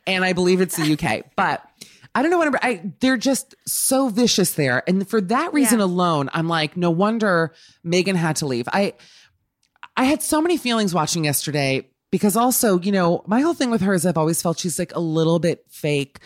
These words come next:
Speaker 1: She does have a mild, po-, not mild, very polished, very smart, gorgeous. And I always thought, "Could I, could I hang with Meghan?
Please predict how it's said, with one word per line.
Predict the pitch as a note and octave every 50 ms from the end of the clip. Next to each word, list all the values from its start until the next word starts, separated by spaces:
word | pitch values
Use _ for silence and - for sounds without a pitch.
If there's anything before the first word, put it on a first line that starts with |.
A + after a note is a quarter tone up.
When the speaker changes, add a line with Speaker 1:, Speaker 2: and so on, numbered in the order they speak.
| - - - - - -
Speaker 1:
She | - - - G#3+ G3+
does | F3+ - A3 G#3 G#3 G#3 G#3+ G3+ -
have | G#3+ A3+ G#3+ G#3
a | A3
mild, | G#3+ G#3 G3+ G3 G3 G3 G3+ G3 G3 G3 F#3+ F#3+ G3 F3 - _ _ - - - _ _ _ -
po-, | - - - -
not | G3 G3 G#3+ G#3 G3 D#3
mild, | C3 B2 A#2+ -
very | D3 C3+ G3 A3 B3 B3+ A#3+
polished, | - - - E3+ D3 C#3 C#3 C3+ C3+ C3+ - - - -
very | D3+ C3+ F#3 G#3 A3+ A3+ G3
smart, | - - F#3+ D3 C#3 C3+ C3 C3 - _ - D3+
gorgeous. | C3 E3 F3 E3+ E3 D3+ - C#3 B2+ B2 B2+ - - - - _ _ _ _ _ _ _ _ _ _ _ _ _ _ _ -
And | D#3+ E3+ E3
I | E3
always | F3 F#3 G3+ F#3+ -
thought, | F#3+ F3 D#3+ D#3+ - - - _ _ -
"Could | - - F3
I, | F3+ F3 D#3 _ _ -
could | - F3 E3+
I | E3
hang | C#3+ C#3+ D#3 D#3 D3+
with | C#3+ C#3+ C3
Meghan? | C3+ B2+ A#2+ G#2+ A2+ G2 B2+ B2